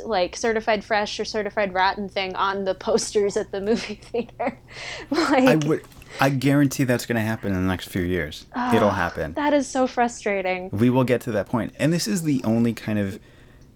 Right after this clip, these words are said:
Speaker 2: uh, medium or just kind of, uh, the content that I can think of that is so kind of hate, love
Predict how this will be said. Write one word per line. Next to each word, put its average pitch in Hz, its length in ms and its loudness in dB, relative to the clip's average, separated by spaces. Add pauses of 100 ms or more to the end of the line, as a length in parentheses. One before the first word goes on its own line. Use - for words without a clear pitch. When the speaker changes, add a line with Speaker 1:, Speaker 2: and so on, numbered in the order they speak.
(540)
Speaker 2:
uh, 85 480 -2 (720)
medium 104 640 4
or 95 120 -2
just 92 320 -4
kind 98 200 0
of, 92 200 -2 (440)
uh, - 140 -8 (560)
the 85 100 -2
content 98 680 -2
that 92 100 -2
I 90 60 -2
can 90 120 -4
think 95 140 0
of 87 80 -2
that 87 180 -2 (160)
is 95 200 0
so 90 680 -2
kind 90 220 -4
of 85 200 -8 (460)
hate, - 340 -4
love 104 680 0